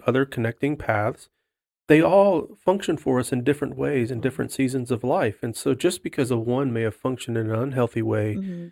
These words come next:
Speaker 1: in one particular role doesn't mean it has to be that way in other roles
Speaker 3: Mm-hmm.
Speaker 1: or
Speaker 2: Absolutely.
Speaker 1: that it can't change in any moment. So I, I think it's, it's an excellent observation of that.
Speaker 2: Yeah, and hopefully as people are listening to this, all the light bulbs are going off in their mind too. And that's why we want you guys here to share your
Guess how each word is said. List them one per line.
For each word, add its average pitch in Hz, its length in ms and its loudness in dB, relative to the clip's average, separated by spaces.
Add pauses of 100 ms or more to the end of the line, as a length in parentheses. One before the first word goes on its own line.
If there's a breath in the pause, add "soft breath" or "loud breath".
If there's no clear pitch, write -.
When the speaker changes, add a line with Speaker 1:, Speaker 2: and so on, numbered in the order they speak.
(200)
Speaker 1:
in 117 160 2
one 120 180 2
particular 120 500 -2
role 139 280 2
doesn't 143 320 0
mean 143 140 0
it 127 40 -2
has 139 180 -4
to 139 120 -4
be 131 160 0
that 120 320 -4
way 117 160 0
in 110 180 -4
other 117 220 0
roles 160 420 -4
Speaker 3:
Mm-hmm. - 60 -18 (320 soft breath)
Speaker 1:
or 185 240 6
Speaker 2:
Absolutely. - 20 4
Speaker 1:
that 175 160 4
it 170 120 0
can't 170 260 -4
change 196 340 -2
in 101 140 0
any 98 160 -4
moment. 98 420 -8
So 123 220 0
I, 139 80 4 (160)
I - 20 4
think 147 260 -2
it's, - 180 -6
it's - 380 -8
an 107 160 -4
excellent 135 520 0
observation 110 640 -6
of 110 80 -14
that. - 140 -20 (100)
Speaker 2:
Yeah, 339 160 4
and 220 80 0
hopefully 240 340 2
as 170 140 0
people 202 200 -2
are 165 60 2
listening 190 360 0
to 170 80 -6
this, 165 260 0 (280)
all 190 200 6
the 185 100 8
light 180 180 6
bulbs 180 240 4
are 165 60 4
going 170 300 2
off 165 180 -4
in 170 60 -2
their 180 180 -2
mind 175 280 -6
too. 190 120 6
And 170 120 4
that's 170 200 -4
why 202 160 -4
we 208 140 6
want 180 180 0
you 190 80 0
guys 170 220 2
here 285 240 0
to 202 80 2
share 185 240 0
your 170 180 -2